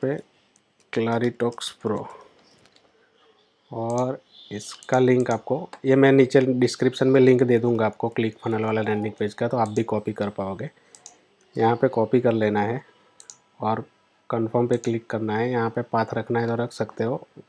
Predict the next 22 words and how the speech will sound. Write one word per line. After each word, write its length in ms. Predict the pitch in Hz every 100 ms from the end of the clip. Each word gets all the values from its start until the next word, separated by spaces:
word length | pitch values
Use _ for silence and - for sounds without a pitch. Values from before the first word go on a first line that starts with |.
| -
हम 180 | 120 117
बाद 220 | 113 113
में 120 | 123 120
set 220 | 117 107
करेंगे। 400 | - 104 110 160 _ _ - - _ _ _
यहाँ 160 | 120 120
पे 140 | 120
create 380 | 135 123 120 131
funnel 320 | - 120 117
step 320 | 113 - 107 -
करना 240 | 101 101
है। 200 | 101 135 - _ _ _ _ -
आपका 200 | 123 -
पूरा 220 | 139 139 143
landing 380 | 135 127 135
page 160 | 131 131
जो 140 | 131
है 80 | 135
click 260 | 131 123 120
funnel 260 | 127 120
का 140 | 120 123
है, 220 | 120